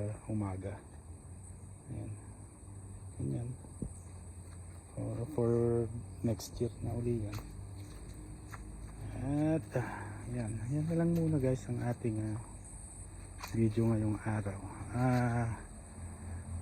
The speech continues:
siguro mamaya, um,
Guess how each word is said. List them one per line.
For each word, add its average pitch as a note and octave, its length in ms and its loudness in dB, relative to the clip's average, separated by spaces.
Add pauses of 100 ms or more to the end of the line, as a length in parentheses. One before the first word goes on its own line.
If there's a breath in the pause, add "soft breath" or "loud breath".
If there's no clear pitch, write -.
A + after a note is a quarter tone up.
(360)
siguro A#2+ 400 6
mamaya, A2+ 560 6
um, G#2 880 -2